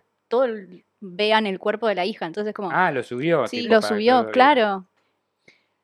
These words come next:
Speaker 3: En la pericia, la policía no encontró señales de que hubieran forzado la entrada de la casa y no se hallaron huellas en la puerta, porque cabe destacar que en Colorado, ah, en época navideña,
Speaker 1: Hay
Speaker 3: nieva.
Speaker 1: puertas.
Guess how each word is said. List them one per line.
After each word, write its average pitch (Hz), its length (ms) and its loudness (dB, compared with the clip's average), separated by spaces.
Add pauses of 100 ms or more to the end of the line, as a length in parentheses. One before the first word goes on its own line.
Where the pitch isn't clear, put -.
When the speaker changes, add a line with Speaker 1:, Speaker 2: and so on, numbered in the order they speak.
(100)
Speaker 3:
En 339 160 -2
la 370 160 0
pericia, 285 420 0
la 254 160 0
policía 214 420 -4
no 240 100 -6
encontró 240 420 -4
señales 240 440 -6
de 208 160 -4
que 190 120 -12
hubieran 226 340 -4
forzado 208 480 -4
la 185 100 -6
entrada 196 400 -2
de 233 120 -4
la 285 160 -6
casa 262 380 -2
y 247 120 -8
no 262 100 -6
se 294 100 -8
hallaron 277 360 -6
huellas 247 340 -4
en 202 100 -4
la 185 160 -4
puerta, - 360 -2
porque 156 180 -8
cabe 202 200 0
destacar 208 440 -6
que 220 80 -14
en 208 100 -14
Colorado, 185 680 -2
ah, 175 140 -6
en 170 140 -10
época 202 360 -4
navideña, 202 500 -4
Speaker 1:
Hay - 80 0
Speaker 3:
nieva. 220 340 0
Speaker 1:
puertas. - 200 -10